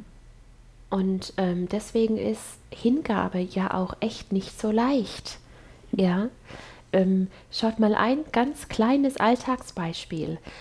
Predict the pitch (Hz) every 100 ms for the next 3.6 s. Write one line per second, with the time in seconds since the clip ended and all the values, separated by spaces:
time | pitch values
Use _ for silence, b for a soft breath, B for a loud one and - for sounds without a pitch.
0 | B B 196 220 240 262 262 208 214 214
1 | - 190 180 - 175 - 208 240 240 202
2 | 202 208 - 196 196 196 196 151 165 170
3 | - 160 170 160 -